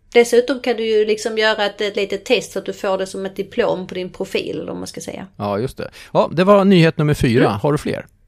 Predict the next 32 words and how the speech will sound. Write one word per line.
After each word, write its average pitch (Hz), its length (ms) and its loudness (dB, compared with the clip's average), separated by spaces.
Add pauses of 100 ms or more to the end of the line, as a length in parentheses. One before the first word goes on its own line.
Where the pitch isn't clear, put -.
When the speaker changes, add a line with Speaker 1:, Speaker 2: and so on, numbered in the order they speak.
(680)
Speaker 1:
Ja, 226 120 6 (120)
jag 339 140 2
har 370 120 6
en 339 120 2
till. 339 180 2 (300)
Och 302 300 4
det 320 60 4
är 320 80 6
ju 277 80 2
så 285 200 2
att 247 160 0
man 247 120 -2
då 277 60 2
har 233 280 2
lagt 220 220 -6
till 240 240 2
flera 196 600 0
sätt - 340 -4
som 190 120 -12
man 190 100 -6
kan 190 140 -12
publicera 190 500 -6
inlägg. 233 480 -2
Så - 80 -16
när 233 100 -8
man 247 160 -2
går 254 120 -4
in 247 260 0
på 220 420 0 (220)
sidan 254 640 2 (100)
så, 220 420 -2
eh, 214 200 0